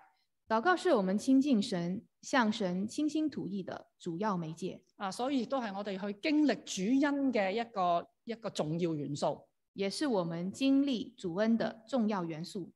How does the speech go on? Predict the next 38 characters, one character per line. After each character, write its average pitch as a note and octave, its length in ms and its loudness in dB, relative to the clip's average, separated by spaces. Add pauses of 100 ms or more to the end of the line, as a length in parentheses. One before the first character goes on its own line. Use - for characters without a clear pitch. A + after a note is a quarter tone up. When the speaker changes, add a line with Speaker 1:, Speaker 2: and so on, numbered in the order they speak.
Speaker 2:
好， F#3+ 300 -6
所 B3 180 -6
以 B3+ 220 -4
主 G#3+ 200 -8
要 B3 320 4
吓， F#3 160 -6
我 F#3 160 -8
哋 F3+ 140 -8 (320)
定 F#3 220 -6
睛 A3+ 280 -6
響， F3+ 360 -8
啊， E3+ 200 -12
禱 F#3 280 -6
告、 F3 240 -4
祈 D3 200 -12
求、 D3+ 200 -12
感 F3+ 360 -8
謝， F3 200 -4 (340)
但 G3 160 -4
係 G3 200 -4
我 G3+ 60 0
再 G#3 200 -2
加 B3 200 -2
上 G3+ 200 -2
去 F3+ 180 -6
吓， F3 160 -8
好 G3+ 100 -6
似 A3 120 -6
有 E3+ 180 -2
醃 F#3+ 340 -6
料 E3 140 -2
嘅。 G#3+ 180 0 (840)
Speaker 1:
啊， G3+ 180 -2
主 G3+ 160 0
要 C4+ 180 4
我 G#3 160 4
们， F#3 520 -2
呃， F#3 340 -2